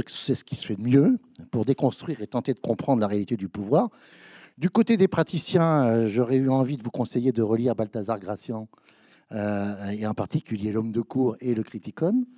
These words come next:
mille six cent quarante-sept quand même. Euh, du côté des analystes, le grand Jean-William Lapierre et son trop méconnu et pourtant tellement visionnaire Vivre sans État, Vivre sans État, essai sur le pouvoir politique et l'innovation sociale, mille neuf cent soixante-dix,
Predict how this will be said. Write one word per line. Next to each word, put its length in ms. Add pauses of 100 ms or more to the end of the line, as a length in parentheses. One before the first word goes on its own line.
(200)
mille 180
six 160
cent 140
quarante-sept 600
quand 120
même. 180 (600)
Euh, 120
du 140
côté 240
des 180
analystes, 460
le 100
grand 220
Jean-William 500
Lapierre 540
et 60
son 180
trop 220
méconnu 540
et 60
pourtant 320
tellement 300
visionnaire 640 (420)
Vivre 320
sans 300
État, 360
Vivre 360
sans 280
État, 360 (460)
essai 300
sur 220
le 100
pouvoir 360
politique 500
et 20
l'innovation 500
sociale, 420
mille 140
neuf 80
cent 100
soixante-dix, 560